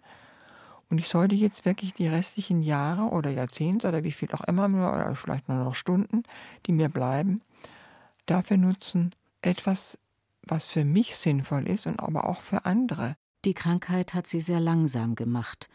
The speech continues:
Speaker 2: und ihr Leben total entschleunigt.
Speaker 1: Ich war mein ganzes Leben viel zu schnell. Und Paki hat mir echt gesagt, „Langsam, mach doch mal langsam.“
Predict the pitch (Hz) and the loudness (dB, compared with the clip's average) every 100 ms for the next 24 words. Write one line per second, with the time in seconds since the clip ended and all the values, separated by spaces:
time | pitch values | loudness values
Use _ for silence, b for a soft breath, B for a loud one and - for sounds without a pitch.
0 | b _ 151 156 135 143 156 156 143 - | b _ 0 2 4 4 4 4 2 0
1 | 139 165 165 156 147 - 143 123 95 71 | 0 2 2 4 2 0 -2 0 -2 -6
2 | - - _ _ - - 143 139 127 - | -12 -18 _ _ -2 -2 2 0 0 2
3 | 147 139 143 165 160 139 - - - - | 2 4 0 0 -2 0 0 -4 -2 6
4 | 202 220 220 214 - 156 - 165 - 160 | 8 8 6 2 -2 -6 -4 -6 -8 -12
5 | _ B B B B B B B B - | _ B B B B B B B B 2
6 | 170 170 185 196 180 170 165 - 156 - | 2 4 4 4 4 4 2 2 2 0
7 | - 147 135 - - 139 131 135 135 135 | -4 -2 -2 -4 -4 0 2 2 2 0
8 | 135 135 131 131 131 139 - - 185 175 | 0 -2 -2 -2 -2 -4 -6 -6 -2 0
9 | 196 190 185 190 202 196 - - 165 | 2 2 2 0 -2 -6 -8 -8 -10